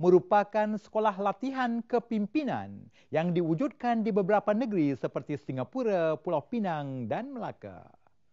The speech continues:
Selepas tamat latihan, mereka akan diberi jawatan dalam pentadbiran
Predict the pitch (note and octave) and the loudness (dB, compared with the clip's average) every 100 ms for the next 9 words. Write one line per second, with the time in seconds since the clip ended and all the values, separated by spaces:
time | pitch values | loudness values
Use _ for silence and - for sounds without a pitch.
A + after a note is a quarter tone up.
0 | _ _ _ _ _ _ _ - D3 - | _ _ _ _ _ _ _ -2 0 2
1 | E3 - _ F3+ F#3 F#3+ A3+ C#4+ G#3+ A2 | 0 0 _ 2 2 2 -2 -2 -2 -2
2 | F#2 D2+ - _ _ - C3+ D#3+ F3+ F#3 | -6 -16 -20 _ _ -6 0 0 2 0
3 | - G3 - F#3+ F#3 F3+ G#3 C3 E3 A#3+ | 0 -4 0 2 2 4 2 4 4 4
4 | D#4+ C#4+ B3+ A#3 A#3 A3+ G#3+ G#3+ F#3+ E3+ | 2 0 0 0 0 0 -2 -4 -2 0
5 | D#3+ D#3+ | 0 0